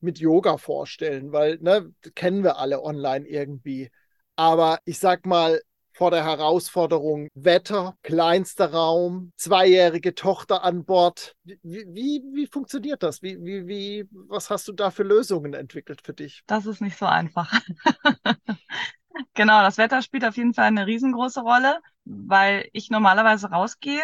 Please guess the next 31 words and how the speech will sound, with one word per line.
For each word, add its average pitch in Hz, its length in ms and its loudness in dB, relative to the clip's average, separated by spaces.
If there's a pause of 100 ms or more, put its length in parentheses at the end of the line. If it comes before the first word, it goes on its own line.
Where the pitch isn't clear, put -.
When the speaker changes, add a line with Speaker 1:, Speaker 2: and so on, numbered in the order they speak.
(100)
Speaker 2:
für 285 240 -10
die 262 360 -6
Yogastunde 262 800 -2 (160)
und, 220 640 2
äh, 202 300 0
mir 214 240 -2
dann 220 120 4
natürlich 220 300 0
einen 208 120 0
Platz 220 220 -2
suchen 254 320 -2
muss, 247 380 -4
wo 214 280 -6
ich - 200 -6
auch 190 240 2 (400)
am 185 140 -2
besten 185 260 -4
noch 185 140 -6
den 180 180 -6
Bildschirm 269 460 -4
sehe, 277 320 -2
wo 202 240 -6 (280)
die, 254 240 2
äh, - 520 -6
Teilnehmer 269 440 4
mich 285 220 -2
sehen, 277 380 -2 (260)
wo 254 160 6
das 190 200 4
Internet 311 560 2
ist - 360 -8